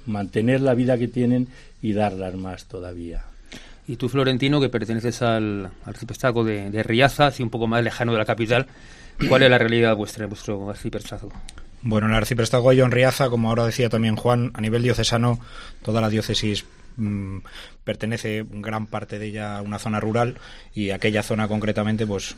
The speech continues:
Speaker 3: pues claramente. Eh, el arciprestazgo está formado por cincuenta y siete, eh, núcleos de población y la inmensa mayoría de ellos son pueblecitos relativamente pequeños. La concepción de parroquia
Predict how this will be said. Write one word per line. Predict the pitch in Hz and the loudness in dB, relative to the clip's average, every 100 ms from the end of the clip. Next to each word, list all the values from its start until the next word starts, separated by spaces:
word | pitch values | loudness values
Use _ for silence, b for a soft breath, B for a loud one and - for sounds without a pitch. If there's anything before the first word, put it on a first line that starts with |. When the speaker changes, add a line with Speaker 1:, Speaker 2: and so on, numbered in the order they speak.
| - | -12
Speaker 3:
pues | - 95 | -8 -6
claramente. | - 107 98 98 92 87 - B B B B | 0 0 0 -4 -6 -10 -10 B B B B
Eh, | - 107 104 104 101 98 - | -2 0 0 0 -2 -4 -6
el | 110 | -2
arciprestazgo | 104 - 113 107 113 | -2 0 0 2 2
está | 110 113 | 2 0
formado | 117 107 104 | 0 0 0
por | 101 104 | -2 -4
cincuenta | 104 104 104 | -2 -2 0
y | |
siete, | - 107 104 104 - B B B - | 0 0 2 0 -2 B B B -2
eh, | 110 107 | 0 2
núcleos | 113 110 | 2 0
de | 110 | 0
población | 110 113 113 - 139 147 147 B B B - | 2 2 2 4 4 2 -2 B B B 0
y | 120 110 107 104 101 | 4 6 6 4 2
la | 98 | 0
inmensa | 101 104 110 | 0 0 2
mayoría | 107 104 104 | 2 2 2
de | 101 | 2
ellos | 104 104 | 0 -2
son | - 101 | -2 -4
pueblecitos | 95 104 95 107 107 104 - | -4 -4 -4 -6 -6 -6 -6
relativamente | 107 92 85 104 92 92 98 | -6 -6 -8 -8 -8 -8 -10
pequeños. | 92 90 92 85 - - b b b b | -8 -8 -8 -10 -14 -16 b b b b
La | - 107 | -2 2
concepción | 117 113 117 - 123 | 2 2 0 2 4
de | 123 | 6
parroquia | 120 123 117 131 120 117 110 | 6 6 6 4 4 2 2